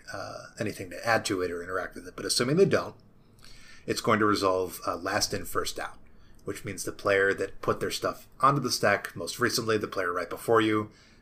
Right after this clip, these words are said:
will resolve all of their triggers first in the order that they chose them, and then it will go back around the table in reverse player order,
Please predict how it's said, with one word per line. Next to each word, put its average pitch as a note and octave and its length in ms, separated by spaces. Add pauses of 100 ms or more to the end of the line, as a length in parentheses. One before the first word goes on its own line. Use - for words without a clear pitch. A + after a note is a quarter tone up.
(100)
will F#2 400
resolve F2+ 440
all F#2 160
of F2 100
their F#2+ 120
triggers F#2 360
first D#3+ 300
in G#2+ 100
the G2 60
order F#2 220
that F2 160
they - 80
chose A2 360
them, G#2+ 340 (400)
and F#2+ 160
then F#2 100
it F2+ 80
will F2+ 80
go F#2+ 160
back F#2 240
around F#2 200
the F2 80
table F#2 360
in F2 360
reverse G#2 440
player F#2+ 320
order, E2+ 400